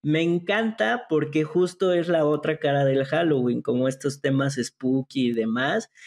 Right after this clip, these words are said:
y, y son como canciones de metal para niños basadas en, en películas de terror, en Halloween, en todo este tipo de cosas. Entonces, yo creo que es muy buena opción para pe-, ponerle ahí a los niños cuando vayan a pedir dulces a sus casas. Entonces,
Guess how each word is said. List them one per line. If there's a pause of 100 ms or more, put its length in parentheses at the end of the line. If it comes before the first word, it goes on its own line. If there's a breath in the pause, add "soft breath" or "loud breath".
(140 loud breath)
y,
y
son
como
canciones
de
metal
para
niños
basadas
en,
en
películas
de
terror,
en
Halloween,
en
todo
este
tipo
de
cosas.
Entonces, (340 loud breath)
yo
creo
que
es
muy
buena
opción
para
pe-,
ponerle
ahí
a
los
niños
cuando
vayan
a
pedir
dulces
a
sus
casas.
Entonces,